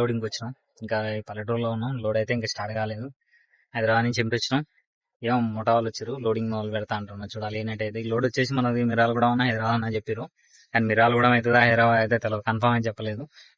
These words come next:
లోడ్ అయిపోయినాక మరి ఆఫీస్ కాడికి పోతే అప్పుడు పేపర్లు రాస్తే తెలుస్తుంది ఎక్కడ అనేది. నైట్ తెల్లారి అట్లా ఒకటి రెండు అవుతుండొచ్చు, చూద్దాం మరి ఏం చేస్తాం. తప్పదు అంటే ఉదయం ఒక బండి చేసారు, తర్వాత మన రెండో బండి, అందుకు లేట్ అయిపోయింది అన్నట్టు.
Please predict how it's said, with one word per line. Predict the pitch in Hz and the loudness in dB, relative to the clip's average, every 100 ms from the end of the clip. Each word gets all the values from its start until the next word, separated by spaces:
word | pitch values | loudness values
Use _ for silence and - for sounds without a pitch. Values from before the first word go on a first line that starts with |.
| 117 | -2
లోడ్ | 113 113 | 2 4
అయిపోయినాక | 113 117 117 113 131 123 | 4 4 2 0 2 2
మరి | 113 110 | 4 2
ఆఫీస్ | 110 113 - | 0 -2 0
కాడికి | 113 110 | 0 0
పోతే | 127 147 - 113 | 0 0 0 -4
అప్పుడు | 113 107 | -4 0
పేపర్లు | 110 113 113 | 0 0 2
రాస్తే | 110 - 143 170 _ _ _ _ _ _ _ | 2 2 0 -2 _ _ _ _ _ _ _
తెలుస్తుంది | 135 123 123 113 | 2 4 4 4
ఎక్కడ | 120 117 | 6 4
అనేది. | 110 107 - _ _ _ _ | 2 -4 -8 _ _ _ _
నైట్ | 113 110 120 | -2 0 4
తెల్లారి | 113 113 113 | 6 6 4
అట్లా | 113 113 113 - _ _ _ _ 123 | 2 2 0 -8 _ _ _ _ -4
ఒకటి | 120 | 0
రెండు | 117 113 | 2 2
అవుతుండొచ్చు, | 113 127 113 127 147 _ - | 2 -2 -2 -4 -8 _ -2
చూద్దాం | 131 123 104 110 | 2 2 0 -4
మరి | 110 | -2
ఏం | 113 120 | 0 0
చేస్తాం. | 139 143 - _ _ - | -2 -6 -10 _ _ -4
తప్పదు | 113 120 | 0 2
అంటే | 117 156 131 | 4 4 6
ఉదయం | 139 131 | 6 4
ఒక | 117 | 4
బండి | 120 123 | 4 4
చేసారు, | 113 113 127 | 0 -4 -2
తర్వాత | 117 120 120 | 2 2 0
మన | 110 | -6
రెండో | 107 113 113 | -2 -2 0
బండి, | 110 - - - - - | -2 -8 -12 -16 -14 -2
అందుకు | 117 120 | 0 4
లేట్ | 117 117 | 2 2
అయిపోయింది | 113 110 104 | -2 -2 -4
అన్నట్టు. | 104 101 | -6 -8